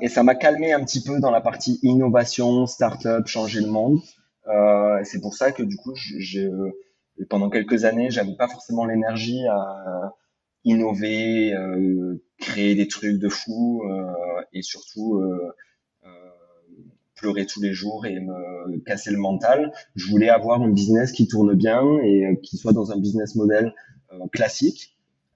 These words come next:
euh, avoir de la stabilité aussi, parce que quand on est entrepreneur, quand on est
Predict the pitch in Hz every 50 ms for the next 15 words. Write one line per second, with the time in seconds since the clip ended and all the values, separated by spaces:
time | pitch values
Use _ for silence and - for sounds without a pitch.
0 | - 107 101 101 98 95 95 95 95 92 92 92 92 90 90 87 85 - - -
1 | 95 101 98 92 95 98 92 - 98 92 95 95 92 90 - - 208 202 - -
2 | 170 107 101 - - 95 - 104 95 95 95 95 95 98 - 104 - - 104 101
3 | 101 104 107 110 110 110 107 98 95 95 92 95 92 95 95